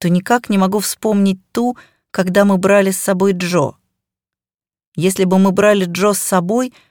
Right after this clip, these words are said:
в тот единственный возможный раз, то, получается, он был совсем еще крошечным, а с коляской по той тропинке никаким образом не пройти.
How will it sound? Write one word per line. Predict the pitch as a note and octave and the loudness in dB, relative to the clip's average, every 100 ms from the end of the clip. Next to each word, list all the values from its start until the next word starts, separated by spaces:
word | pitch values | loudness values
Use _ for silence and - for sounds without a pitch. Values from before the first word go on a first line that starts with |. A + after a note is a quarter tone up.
| _ | _
в | - | -2
тот | G3 F#3+ | -2 0
единственный | G3+ A3+ A3+ - F#3+ F#3+ | -2 0 -2 0 0 4
возможный | F#3 F#3+ G3+ F#3+ F#3+ | 2 2 0 2 2
раз, | F#3+ A#3+ - | 2 0 -2
то, | F#3+ | -8
получается, | - F3+ F#3+ B3 A3+ - | -4 -4 -2 -2 -2 -2
он | F#3 F3 | -4 -2
был | A3 | -4
совсем | - G3 - A#3+ | -4 -4 -2 0
еще | A#3 - B3 | 0 -2 -4
крошечным, | - C4 A#3 D3 - - - F3 - _ _ - | -2 0 2 0 -6 -10 -10 -10 -14 _ _ -6
а | C3+ | -4
с | |
коляской | - E3+ F#3+ A3+ - E3+ | 0 2 4 2 -2 -2
по | F3 | -2
той | F#3+ F#3 | 0 -2
тропинке | F3+ F3+ G#3+ G#3 G3 | 0 -2 -2 -4 0
никаким | F#3 F3+ F#3 G3 F#3+ | 0 0 -2 0 2
образом | G3 F#3+ F#3 F#3 | 2 0 2 2
не | F#3 | 2
пройти. | G3 F#3+ F#3+ - C#3+ | 2 0 -2 -6 -8